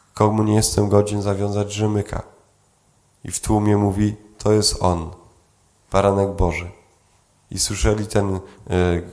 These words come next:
e, te, te, tą burzę, ten, ten grzmot na niebie, e, który pokazywał,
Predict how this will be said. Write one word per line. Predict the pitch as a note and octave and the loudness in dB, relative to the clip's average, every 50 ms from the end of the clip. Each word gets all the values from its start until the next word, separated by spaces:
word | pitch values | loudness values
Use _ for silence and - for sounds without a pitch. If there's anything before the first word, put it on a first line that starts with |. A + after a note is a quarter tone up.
| - - - - - - _ _ - | -18 -20 -20 -20 -20 -20 _ _ -12
e, | - E2 E2 D#2 | -8 -6 -6 -6
te, | D#2+ - - F2+ | -4 -2 -2 -4
te, | E2+ - - F2+ F2 F2 | -2 0 0 0 0 0
tą | - - - F2+ F2+ | -2 -4 -4 -4 0
burzę, | F2 F2+ A2+ A2+ A2+ A2 G#2+ G#2+ G#2 G#2 G2+ G2 | 4 4 6 6 4 2 2 2 2 2 0 -2
ten, | - - G2 F#2+ F2+ E2+ | -6 -6 -6 -6 -6 -4
ten | F2 F2+ F2+ F#2 | -4 -4 -4 -4
grzmot | E2+ F2 F#2+ G2 G2+ G#2 G#2+ A2 - - - - - - - - _ | -4 -6 -2 4 6 6 6 6 4 -2 -6 -8 -10 -14 -20 -10 _
na | - G2 | 0 0
niebie, | G2 G2 F#2+ F#2+ F#2 F2 - G#2+ A2+ A#2 A#2 A2+ - - - - - - - - _ - - | 2 2 2 2 2 2 2 2 2 2 0 -2 -8 -16 -20 -20 -20 -20 -20 -20 _ -10 -6
e, | F#2+ G2 G2+ | -4 -4 -4
który | G2 - - - G#2+ G#2+ G#2+ G#2+ | -6 -8 -6 -2 0 0 0 0
pokazywał, | - G#2+ G2+ - G#2 G2+ G2 G#2 G#2+ G#2 G#2+ A2 A2 A2+ A2+ | 0 -2 -2 0 -2 -2 -2 -4 -4 0 0 2 2 0 -2